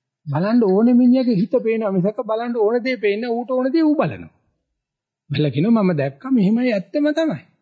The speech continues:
ඒක වෙන මිනිහ බලනකොට වෙන එකක් කියන්නේ. ඊට පස්සේ තව දුරටත් හොයන්න ගියාට පස්සේ තියෙනවා ඉතාම කුඩා අංශුවක් අරගත්තාම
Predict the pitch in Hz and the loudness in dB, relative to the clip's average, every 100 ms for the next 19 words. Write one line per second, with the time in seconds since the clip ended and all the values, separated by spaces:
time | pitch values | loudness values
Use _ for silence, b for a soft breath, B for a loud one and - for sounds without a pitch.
0 | _ _ _ _ 240 208 160 226 311 330 | _ _ _ _ -2 0 2 2 2 2
1 | 190 180 240 285 240 165 123 113 - 98 | 0 0 0 0 0 0 -4 -12 -20 -20
2 | - _ _ _ _ _ _ 202 233 220 | -20 _ _ _ _ _ _ -6 -4 -2
3 | 220 175 175 233 247 247 226 220 208 196 | -4 -4 -4 -4 -2 -4 -6 -8 -6 -6
4 | 190 185 170 180 240 202 - 160 185 240 | -4 -6 -4 -4 -4 -8 -10 -14 -10 -6
5 | 226 214 190 185 156 160 175 170 135 143 | -6 -4 -6 -6 -6 -4 -6 -6 -8 -8
6 | 160 _ 160 | -10 _ -10